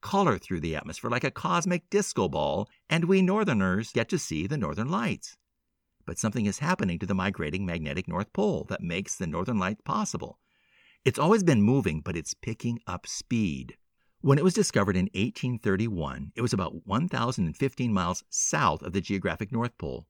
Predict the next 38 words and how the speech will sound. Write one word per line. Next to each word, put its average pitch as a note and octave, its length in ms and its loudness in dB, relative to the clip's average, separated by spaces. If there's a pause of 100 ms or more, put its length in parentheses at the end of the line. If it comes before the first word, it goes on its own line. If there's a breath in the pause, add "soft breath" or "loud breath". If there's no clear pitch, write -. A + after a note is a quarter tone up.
about C#3 220 0
the G#3 80 4
distance E3 400 0
as - 120 -4
the D#3 60 0
crow - 220 4
flies E2 420 0
from F2+ 480 0
Bismarck C#3+ 540 0 (140)
to G#2+ 80 -6
just G2 240 -2
past F#2+ 260 -2
Dallas. E2 500 -2 (400)
But G#2 120 2
its G#2 180 -2
annual F3+ 400 4
crawl G2+ 400 4
of F#2 80 0
two - 140 -4
or G2+ 80 2
three C#3+ 160 0
miles A#2 280 2
a D3 80 -2
year E2 220 -2
has E2+ 160 -6
turned F#2+ 300 -2
into G2 340 -4
a A2 60 0
gallop. D3 640 -2 (640)
Last C#3 360 2
year, C#3+ 80 2
the A#2+ 80 0
magnetic G#2+ 440 2
North A#2+ 240 -2
Pole G2+ 180 2
moved F#2 380 2 (120)
thirty-four C#3+ 540 6
miles C3+ 640 2